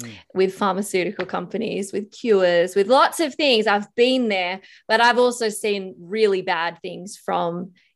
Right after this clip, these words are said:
Speaker 2: cannabis. Um, I had a friend shoot
Speaker 1: So you,
Speaker 2: herself in
Speaker 1: you
Speaker 2: the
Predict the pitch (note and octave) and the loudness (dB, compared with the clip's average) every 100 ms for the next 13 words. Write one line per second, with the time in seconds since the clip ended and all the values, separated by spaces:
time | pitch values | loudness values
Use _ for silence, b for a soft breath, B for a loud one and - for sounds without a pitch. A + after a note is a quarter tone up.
0 | _ - F3+ E3+ E3+ E3+ - - - F#3 | _ -4 -2 0 0 0 -4 -12 -6 -4
1 | E3+ D#3+ D#3 - - - G#3 _ _ _ | -2 -2 -4 -8 -12 -12 -14 _ _ _
2 | - _ _ G3 E3+ - - G3+ G#3 G#3 | -20 _ _ -6 -6 -4 0 2 2 0
3 | - F#3 - _ _ - G3 E3 F3+ F3 | -2 -4 -4 _ _ -12 -4 0 2 2
4 | F#3+ | 4